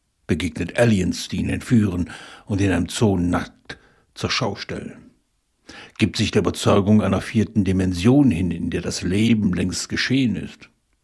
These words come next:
Er braucht sich also gar nicht zu grämen, es ändert sich eh nichts.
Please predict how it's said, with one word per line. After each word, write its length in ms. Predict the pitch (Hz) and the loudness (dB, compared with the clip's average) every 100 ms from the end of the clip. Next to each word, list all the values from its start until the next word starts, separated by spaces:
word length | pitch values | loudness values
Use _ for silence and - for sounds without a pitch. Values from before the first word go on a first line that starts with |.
| _ | _
Er 120 | - 170 | 2 2
braucht 260 | 151 160 | 4 2
sich 140 | 185 131 | 0 -2
also 200 | 123 131 - - - | -2 -2 -4 -14 -2
gar 140 | 131 | 2
nicht 160 | 131 131 | 2 2
zu 100 | 139 | 0
grämen, 400 | 123 170 185 135 | 2 2 4 4
es 160 | 107 - | 2 0
ändert 300 | 135 143 - | 2 2 2
sich 220 | 123 - | -4 -2
eh 220 | 147 180 | -2 0
nichts. 560 | 123 78 - - - | 0 -4 -12 -14 -16